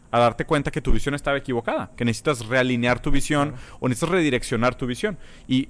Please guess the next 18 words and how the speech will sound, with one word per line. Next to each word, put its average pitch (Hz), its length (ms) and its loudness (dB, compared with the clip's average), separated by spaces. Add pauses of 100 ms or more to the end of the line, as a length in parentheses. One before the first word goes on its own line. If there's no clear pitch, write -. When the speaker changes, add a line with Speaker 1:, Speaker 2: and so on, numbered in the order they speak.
(160)
Speaker 1:
pero 139 220 6
creo 165 220 2
que 170 200 4
esa 202 180 0
fuerza 175 340 0
direccional 139 720 2 (300)
es 123 160 2
lo 151 100 0
que - 80 -2
va 131 120 4
a - 60 -12
canalizar 139 600 2
tus 147 160 2
esfuerzos 127 480 2
y 120 60 -8
tu 123 100 4
potencial, 120 540 2
porque, 107 360 2